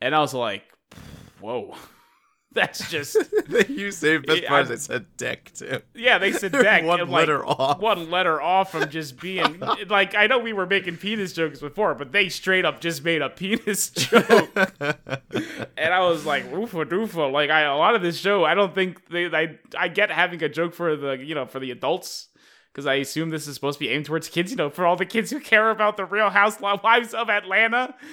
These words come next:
Speaker 1: And <laughs> oh, that was
Speaker 2: Right.
Speaker 1: another ghost, another guest for the social
Speaker 2: The
Speaker 1: media episode.
Speaker 2: That was in it? The Real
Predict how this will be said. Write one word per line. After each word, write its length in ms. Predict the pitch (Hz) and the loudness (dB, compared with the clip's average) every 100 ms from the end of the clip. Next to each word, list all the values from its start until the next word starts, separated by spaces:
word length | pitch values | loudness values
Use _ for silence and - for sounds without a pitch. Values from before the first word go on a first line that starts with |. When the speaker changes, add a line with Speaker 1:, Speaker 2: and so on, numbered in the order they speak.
| - - - | -20 -20 -2
Speaker 1:
And 600 | 196 214 214 214 180 180 - - - - _ | 6 8 8 4 -2 -6 -10 -18 -20 -20 _
<laughs> 0 | |
oh, 1040 | 415 - 494 - - 453 453 - 453 240 185 | -10 0 2 2 2 0 0 -4 0 4 4
that 120 | 190 | 8
was 0 | |
Speaker 2:
Right. 140 | 196 | 6
Speaker 1:
another 280 | 202 214 214 | 6 2 2
ghost, 400 | 180 175 160 - 190 | 2 2 2 -4 -4
another 280 | 180 190 | -2 -2
guest 300 | 175 160 160 | 0 0 0
for 80 | 160 | -2
the 240 | 147 143 135 | -4 -4 -4
social 360 | - 160 156 | -6 -4 0
Speaker 2:
The 60 | 151 | 0
Speaker 1:
media 240 | 151 131 | 0 -8
episode. 420 | 117 127 - 123 | -12 -14 -8 0
Speaker 2:
That 140 | 147 180 | 4 6
was 200 | 185 147 | 4 4
in 140 | 180 | 2
it? 220 | 233 - - | 2 0 0
The 80 | |
Real 280 | 156 170 196 | 2 4 4